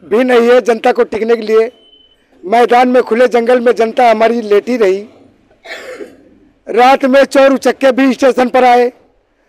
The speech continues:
सुरक्षा की वहाँ कोई विशेष व्यवस्था नहीं है। रात में चाहे किसी का झोला गायब हो जाए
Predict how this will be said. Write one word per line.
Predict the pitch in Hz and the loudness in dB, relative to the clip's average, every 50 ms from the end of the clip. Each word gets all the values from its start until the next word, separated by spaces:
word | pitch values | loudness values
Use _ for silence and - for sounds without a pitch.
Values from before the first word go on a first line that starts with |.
| _ _ _ - | _ _ _ -10
सुरक्षा | - 240 247 262 254 - - 277 269 | -6 -2 0 0 0 0 0 0 0
की | 254 - 262 269 | 0 0 0 0
वहाँ | 254 247 247 240 - - | 2 2 0 0 -2 -2
कोई | - 220 226 254 226 | 0 0 2 0 0
विशेष | 202 247 233 - 254 247 214 | -2 -4 -2 -2 -2 -2 0
व्यवस्था | 185 247 240 220 - - 208 247 | 2 0 0 0 -2 -4 -4 -2
नहीं | 240 233 220 233 247 | 0 0 0 0 0
है। | 226 220 226 254 _ _ _ _ _ _ _ _ _ _ _ _ _ _ _ _ _ - | 0 -2 -2 -4 _ _ _ _ _ _ _ _ _ _ _ _ _ _ _ _ _ -8
रात | 196 - 240 247 262 254 | -2 0 0 0 0 0
में | 254 254 247 | 0 0 0
चाहे | 240 - 247 247 | 2 2 2 0
किसी | 233 - 240 - 226 247 | 0 -2 -4 -4 -4 -2
का | 233 - 233 233 | 0 0 0 0
झोला | 214 165 139 175 180 196 214 240 247 | 0 -2 -4 -2 0 0 2 0 0
गायब | 214 254 254 247 196 | 2 2 0 2 2
हो | 226 240 | 0 0
जाए | 233 254 247 247 247 240 | 2 2 2 2 0 0